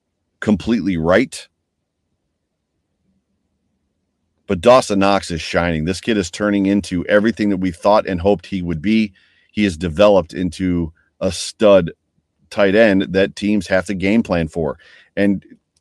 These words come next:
you know, don't underestimate his presence in this offense. He is a guy that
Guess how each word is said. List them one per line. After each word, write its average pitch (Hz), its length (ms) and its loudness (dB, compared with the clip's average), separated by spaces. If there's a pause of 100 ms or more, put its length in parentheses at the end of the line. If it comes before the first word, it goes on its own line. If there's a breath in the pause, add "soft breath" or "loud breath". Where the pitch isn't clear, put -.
you 101 140 -4
know, 90 160 0 (220)
don't 123 500 2 (460)
underestimate 120 960 2
his 104 240 -4
presence 113 540 0
in 101 100 -4
this 95 160 -2
offense. 104 460 0
He 113 160 0
is 120 120 0
a 127 60 -2
guy 98 400 4
that 101 240 4